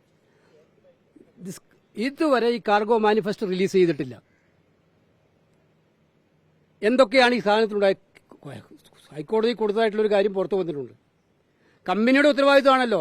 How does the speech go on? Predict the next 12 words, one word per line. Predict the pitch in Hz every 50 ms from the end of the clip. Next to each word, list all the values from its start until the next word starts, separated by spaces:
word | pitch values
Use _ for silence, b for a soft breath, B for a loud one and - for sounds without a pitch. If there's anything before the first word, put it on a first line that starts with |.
| 147
ആ | 165 175 -
കമ്പനിയിൽ | 170 170 196 220 226 240 233 233
ഒരു | 220 190
അപകടം | 185 220 226 233 233 214
ഉണ്ടായാൽ | 208 208 202 190 185 170 170 202 226 b b b b b 190
ആ | 220 240 - -
കമ്പനി | 214 190 208 220 214 262 262 285 285 277
ഇതുവരെ | 247 254 269 294 277 240
രംഗത്ത് | 214 214 254 269 330 269
വരുന്നേ | 247 220 226 240 262 294 320 339 302
ഇല്ല. | 262 180 139 117 - _ _ _ _ _ _ _ _ _ _ _ _ _ _ _ _ _ _ _ _ _ _ _ _ _ _ _ _ _ _ _ _ _ _ _ _ _ _ _ _ _ _ _ _ _ _ _ _ _ _ _ _ _ _ _ _ _ -
എന്തൊക്കെയാണ് | 214 262 285 269 220 311 294 294 302